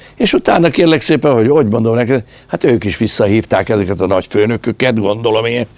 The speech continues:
mert nem tudok róla, de biztos vagyok benne, hogy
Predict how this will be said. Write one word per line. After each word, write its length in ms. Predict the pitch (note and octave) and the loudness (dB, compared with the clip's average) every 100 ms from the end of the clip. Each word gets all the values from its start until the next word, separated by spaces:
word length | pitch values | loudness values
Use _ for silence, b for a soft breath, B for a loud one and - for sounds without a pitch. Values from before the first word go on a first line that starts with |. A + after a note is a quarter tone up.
| b b | b b
mert 140 | - D#2 | -8 -2
nem 160 | F2+ | -2
tudok 280 | F2+ G#2+ G2+ | 0 0 0
róla, 400 | A#2+ B2+ C3+ B2+ - b b b - | 0 2 2 0 -6 b b b -2
de 260 | A2 A2+ | 0 2
biztos 460 | G2+ G2+ - G#2 - | 0 -2 -2 -6 -2
vagyok 260 | F#2 F#2+ | 0 0
benne, 260 | F2 F#2+ G2+ | 0 0 0
hogy 260 | F#2 G2 | -2 -4